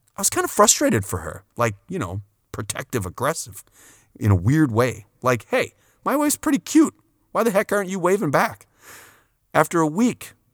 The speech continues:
the ratio started to switch. Suddenly became three in five, then four in five,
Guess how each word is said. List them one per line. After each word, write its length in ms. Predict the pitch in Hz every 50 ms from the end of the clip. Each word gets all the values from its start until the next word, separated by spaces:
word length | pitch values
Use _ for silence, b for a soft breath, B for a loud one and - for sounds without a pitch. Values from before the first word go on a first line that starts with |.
| _ _ _
the 120 | 139 151
ratio 380 | 160 185 220 247 - - 311 277
started 360 | - - 101 98 95 107 107
to 80 | - -
switch. 460 | - - 311 302 - - - - - _ _ _ _ _ _ _ _ _ _ _ _ _ _ _ _ _ _ _ _ _ _ _
Suddenly 340 | - - 127 104 104 120 135
became 320 | 135 - - 180 190 190
three 280 | - - - 254 254 220
in 120 | 123 92
five, 440 | - - 82 80 - - - - - _ _ _ _ _ _ _ _ _
then 120 | 208 233
four 300 | 226 - - 277 269 254
in 80 | 117 98
five, 420 | 101 - - - - - - -